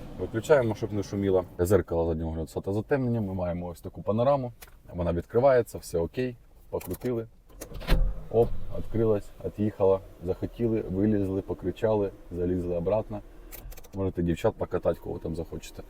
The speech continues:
Бардачки ми маємо охолодження або підігрів. Машинка на свої кошти і на свій рік дуже добре виглядає. Да, тут пробіг двісті п'ятдесят, п'ятдесят сім тисяч, но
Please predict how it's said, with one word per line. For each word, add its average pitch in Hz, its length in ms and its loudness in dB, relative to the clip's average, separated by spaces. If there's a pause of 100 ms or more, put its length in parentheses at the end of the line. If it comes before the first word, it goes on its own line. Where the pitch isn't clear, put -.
Бардачки 87 400 -8
ми 87 60 -8
маємо 85 400 -4
охолодження 127 640 -2 (180)
або 92 160 2
підігрів. 90 500 0 (360)
Машинка 85 720 4 (600)
на 90 160 -2
свої 90 260 0
кошти - 400 -2 (260)
і 85 60 -10
на 80 120 -6
свій 85 200 -2
рік 95 140 0 (240)
дуже 82 220 -2
добре 78 260 2
виглядає. 80 360 0
Да, 82 140 2
тут 80 140 -6
пробіг 80 300 0
двісті 85 300 -4
п'ятдесят, 80 460 -6 (260)
п'ятдесят 82 560 -2
сім - 200 -8
тисяч, - 440 -6 (840)
но 90 520 6